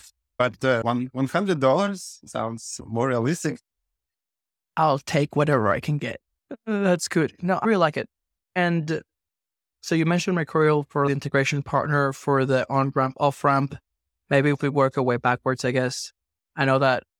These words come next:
Speaker 2: for the send crypto to anyone using their mobile phone number,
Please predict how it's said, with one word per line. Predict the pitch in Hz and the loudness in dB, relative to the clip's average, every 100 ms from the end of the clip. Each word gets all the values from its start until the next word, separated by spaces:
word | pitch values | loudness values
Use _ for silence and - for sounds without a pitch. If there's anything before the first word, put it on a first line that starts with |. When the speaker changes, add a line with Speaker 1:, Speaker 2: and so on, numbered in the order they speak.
| _ _ _ _ _ | _ _ _ _ _
Speaker 2:
for | _ - 143 135 | _ -2 0 0
the | 139 135 131 127 | 0 2 2 0
send | - - 139 139 | -4 -2 0 0
crypto | 147 - 139 | -2 0 -2
to | - 131 | 0 0
anyone | 143 147 151 156 - - | 0 0 0 -4 -8 -10
using | 143 139 | -6 -2
their | 135 | -2
mobile | 131 127 135 | 0 -2 -2
phone | - 139 | -4 -2
number, | 147 151 156 156 | 0 2 2 0